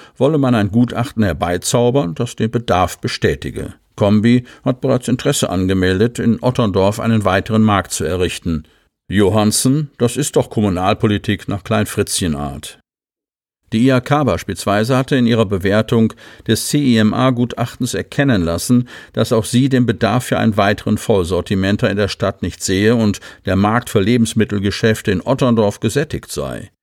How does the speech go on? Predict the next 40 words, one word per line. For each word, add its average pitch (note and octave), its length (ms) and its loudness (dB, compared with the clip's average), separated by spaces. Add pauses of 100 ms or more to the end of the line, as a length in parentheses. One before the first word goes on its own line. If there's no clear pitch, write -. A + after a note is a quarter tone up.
(840)
C A#2+ 220 0
D A2 140 2
U B2 260 4
und G#2 160 0
F - 160 -2
D A2+ 100 -2
P A2+ 280 2
wünschen A#2 320 2
sich G#2+ 160 -2
hingegen A#2 380 2
einen G#2+ 180 0
weiteren A#2 420 0
Markt, A2+ 340 2
um A#2 360 2
auf - 140 -8
den A#2+ 140 2
Bevölkerungszuwachs A#2 1120 0
und - 160 -6
hohe C#3 180 2
Urlaubszahlen G2+ 640 0
im G#2+ 120 2
Sommer F#2+ 320 0
reagieren G#2 500 0
zu - 160 -8
können. D2 420 -8 (440)
Die B2 60 2
S B2 160 0
P B2+ 100 0
D A#2+ 200 2
hält C#3 180 2
einen G2 260 0
weiteren G#2 340 2
Supermarkt A2 640 4
in G2+ 100 -4
der G#2 120 2
Stadt - 300 -2
dagegen G2+ 420 -2
für - 180 -2
völlig F#2 460 -2
überzogen. D2+ 680 -4